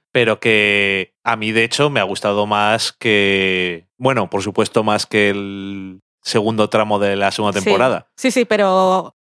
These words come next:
Speaker 2: empecé mi, mi discurso diciendo que no podía ponerme en el lugar de quienes veían la película sin tener contexto
Speaker 1: Ajá.
Speaker 2: y yo misma me he respondido que es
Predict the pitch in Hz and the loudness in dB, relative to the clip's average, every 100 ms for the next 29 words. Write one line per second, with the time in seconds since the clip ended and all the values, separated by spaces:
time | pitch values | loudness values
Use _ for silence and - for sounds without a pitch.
0 | - 226 240 220 233 240 254 254 269 269 | -6 -2 -2 0 2 4 4 2 2 4
1 | 254 247 240 233 - 226 226 226 233 - | 4 4 4 2 0 -2 0 0 -2 -2
2 | 240 240 254 240 196 214 214 214 214 208 | -2 0 0 0 0 -2 0 -2 0 0
3 | 202 208 214 220 220 214 202 196 196 185 | 2 2 2 2 2 0 0 0 0 0
4 | 196 190 180 175 190 180 175 165 - 190 | 0 0 -4 -4 -4 0 -2 -2 -2 0
5 | 190 202 208 196 196 202 190 185 196 185 | 2 2 0 0 0 2 0 0 -4 -2
6 | 180 175 190 185 202 202 - 226 226 135 | -2 0 -2 0 0 0 -2 2 2 2
7 | 143 220 190 175 170 160 170 180 180 180 | 0 2 2 2 0 -2 -2 -2 -2 -2
8 | 170 175 175 - 170 165 175 175 175 151 | -2 -4 -4 -6 -6 -2 -4 -4 -4 -6
9 | 143 147 | -6 -10